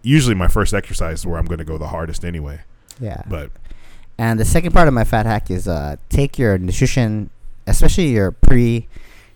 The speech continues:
Speaker 2: pre-workout meal, seriously. Like, so a lot of people, like, they don't think about, like, what they're gonna eat before they train. You know, like, s-, let's say you're training at, like, five o'clock in the, in the afternoon. Um, so for lunch,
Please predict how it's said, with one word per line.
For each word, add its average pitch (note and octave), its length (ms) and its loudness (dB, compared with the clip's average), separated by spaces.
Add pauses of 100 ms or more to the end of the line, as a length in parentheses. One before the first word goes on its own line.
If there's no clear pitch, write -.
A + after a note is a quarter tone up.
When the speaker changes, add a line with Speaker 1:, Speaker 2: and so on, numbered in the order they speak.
(140)
Speaker 2:
pre-workout A2 600 6
meal, F2+ 360 0
seriously. - 560 -2 (100)
Like, G2 240 -4
so A#2 240 2 (420)
a A#2 80 -6
lot C#3 140 2
of - 80 4
people, G#3 320 6
like, B2 280 2 (880)
they A#2 380 0
don't B2+ 280 2
think C3 200 -4
about, A2+ 240 -4
like, F#2 300 -8
what G2+ 160 4
they're A2 100 2
gonna G2+ 140 -2
eat G2+ 260 -8
before F#2+ 340 2
they F2 160 -4
train. D#2 360 -8 (220)
You F#2 100 -4
know, E2 100 -6
like, E2+ 220 -10
s-, - 180 -4
let's - 220 0
say D#3 100 4
you're B2+ 100 4
training B2 360 2
at, E2+ 120 -8
like, F#2+ 460 -6
five G#2 380 -2
o'clock G2 320 -2
in G2+ 100 -8
the, D#2+ 320 -8 (760)
in G2+ 60 -6
the G2 100 -4
afternoon. F#2 680 -2 (500)
Um, F2 460 -6
so - 160 -6
for F#2+ 140 -4
lunch, G2+ 480 0